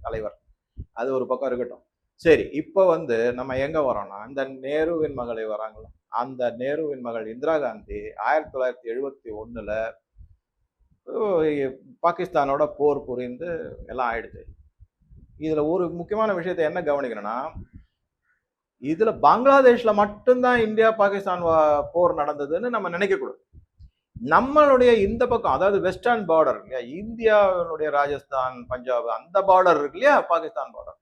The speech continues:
பாகிஸ்தான் ஈ-, அதாவது வெஸ்ட் பாகிஸ்தான், அந்த பார்டர்லயும் போர் நடந்தது. அங்கேயும் நம்ம தான் ஜெயிச்சோம். இந்திய வ-, ராணுவம் தான் ஜெயிச்சது, அங்கேயும்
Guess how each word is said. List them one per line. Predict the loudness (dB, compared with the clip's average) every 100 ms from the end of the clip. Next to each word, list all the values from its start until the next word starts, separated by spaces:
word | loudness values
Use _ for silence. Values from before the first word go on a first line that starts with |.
| _ _ 2
பாகிஸ்தான் | 2 2 -8 -6 -4
ஈ-, | -4 -6 -6 -2
அதாவது | 0 0 0
வெஸ்ட் | 0 0 -4 0
பாகிஸ்தான், | 0 0 -12 -18 -4
அந்த | 0 0 2 4 6
பார்டர்லயும் | 8 8 6 2 2
போர் | 6 6
நடந்தது. | 4 -2 -4 -10 _ _ _ _ _ _ _
அங்கேயும் | 0 0 0 2 2 2
நம்ம | 0 2
தான் | 0 0
ஜெயிச்சோம். | -4 -4 -12 -14 _ _ -20 _ _ -18
இந்திய | -12 -10 0 4 6 6
வ-, | 2 2
ராணுவம் | 2 0 2 -2 0
தான் | -2 2
ஜெயிச்சது, | 0 0 0 0
அங்கேயும் | 0 -6 -8